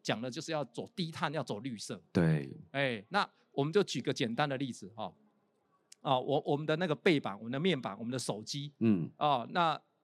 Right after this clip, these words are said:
Speaker 1: 耳朵啊，啊，iPhone 的耳朵啊，或者是要钻孔啊，
Speaker 2: 对。
Speaker 1: 那个，那个材料可能都是，哦，陶瓷的，
Speaker 2: 嗯。
Speaker 1: 那个都很贵啊，你一钻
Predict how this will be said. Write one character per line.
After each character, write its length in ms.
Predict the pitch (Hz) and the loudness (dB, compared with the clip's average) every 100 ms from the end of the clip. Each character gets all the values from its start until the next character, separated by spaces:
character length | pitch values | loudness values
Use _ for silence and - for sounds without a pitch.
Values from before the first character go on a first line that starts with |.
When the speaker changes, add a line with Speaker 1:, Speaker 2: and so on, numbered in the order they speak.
| - | 0
Speaker 1:
耳 120 | 139 | 2
朵 240 | 131 196 185 | 4 6 6
啊， 120 | 123 | 4
啊， 200 | 147 160 | 0 2
iPhone 300 | 190 202 202 | 4 2 0
的 80 | 175 | 0
耳 180 | 139 139 | 0 0
朵 240 | 143 185 | 0 2
啊， 140 | 180 170 | 2 2
或 100 | 190 | 0
者 100 | 165 | -4
是 280 | 180 175 151 _ - | -4 -6 -8 _ -2
要 60 | 180 | 4
钻 240 | 214 208 | 4 4
孔 240 | - 131 139 | 2 2 2
啊， 180 | 131 - | -6 0
Speaker 2:
对。 320 | 117 90 78 - | 4 4 2 0
Speaker 1:
那 100 | 269 | 0
个， 120 | 214 | 2
那 120 | 185 247 | 2 2
个 80 | - | 2
材 300 | - 156 175 | -2 -2 4
料 180 | 247 - | 4 4
可 200 | - 120 | 2 0
能 140 | 127 | 0
都 100 | 175 | -2
是， 300 | 185 170 120 - _ | -2 -4 -4 -10 _
哦， 180 | - 117 | -4 -2
陶 240 | - 117 160 | 0 0 0
瓷 280 | - 101 | -4 -8
的， 160 | 90 90 _ | -10 -16 _
Speaker 2:
嗯。 260 | 117 101 78 | 2 2 0
Speaker 1:
那 80 | - | -4
个 80 | 240 | 4
都 100 | 247 | 4
很 100 | 156 | 4
贵 240 | 135 202 123 | 4 4 4
啊， 100 | 92 _ _ | -2 _ _
你 120 | 180 | -4
一 140 | - | -2
钻 480 | 233 - 240 214 226 | -4 4 6 6 4